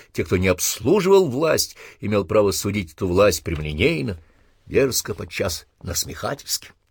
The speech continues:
В устах творческой интеллигенции таковые оценки звучали цинично, пошло, продажно.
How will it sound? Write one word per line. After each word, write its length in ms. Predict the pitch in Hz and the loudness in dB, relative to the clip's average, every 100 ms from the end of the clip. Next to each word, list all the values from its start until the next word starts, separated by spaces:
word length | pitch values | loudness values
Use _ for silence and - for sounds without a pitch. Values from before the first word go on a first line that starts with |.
| _ _ _ | _ _ _
В 140 | - 131 | 0 4
устах 420 | 180 - 247 233 | 4 6 4 4
творческой 680 | - 175 247 - - - 175 | 0 0 2 0 -2 -2 -2
интеллигенции 960 | 151 - 143 135 127 247 233 - 185 156 | -2 -2 0 -2 2 2 2 2 4 2
таковые 440 | - 139 120 110 | 2 0 4 4
оценки 440 | 104 - 208 185 | 2 2 2 0
звучали 420 | 131 117 107 82 82 | -6 -6 -4 -4 -4
цинично, 880 | - - 123 151 247 - - 185 - _ _ _ | -4 -2 -2 -2 -6 -8 -6 -8 -10 _ _ _
пошло, 560 | - 117 180 - - 117 - _ _ _ | -4 0 0 -2 -8 -12 -14 _ _ _
продажно. 640 | 101 87 85 139 107 113 | -8 -2 2 2 2 -6